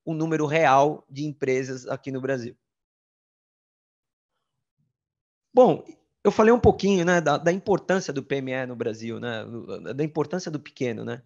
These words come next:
Então, vamos olhar um pouquinho agora, nos próximos três slides, tá bem pequenininho aqui, mas esses dados aqui eu peguei do, da, da Serasa. A Serasa fez um, um, um estudo muito interessante que ele chama Pesquisa Retomada P M E Terceira Onda.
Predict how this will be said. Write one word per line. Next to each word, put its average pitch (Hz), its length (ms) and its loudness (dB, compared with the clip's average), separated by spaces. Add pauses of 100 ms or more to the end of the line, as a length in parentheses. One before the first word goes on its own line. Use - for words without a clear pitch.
(360)
Então, 262 120 -4
vamos 294 220 0
olhar 202 200 4
um 175 80 -2
pouquinho 143 400 -4
agora, 143 360 2
nos 165 200 -6
próximos 214 380 -4
três 208 240 0
slides, 143 680 -4 (640)
tá 185 80 -2
bem 226 160 0
pequenininho 175 580 0
aqui, 165 420 -2
mas 160 220 -2
esses 196 300 -10
dados 156 320 2
aqui 131 160 -4
eu 160 80 0
peguei 160 240 0
do, 170 160 -2
da, 156 160 0
da 156 260 -4
Serasa. 147 680 -2
A - 40 -10
Serasa 180 360 0
fez 185 200 -2
um, 175 280 -10
um, 147 300 -18
um 160 100 -14
estudo 175 380 -6
muito 202 220 4
interessante 165 720 -2
que - 80 -4
ele 165 80 0
chama 165 320 -2 (360)
Pesquisa 202 420 0
Retomada 170 580 0
P 180 160 -4
M 175 260 0
E 165 220 4
Terceira 170 520 4
Onda. 127 400 2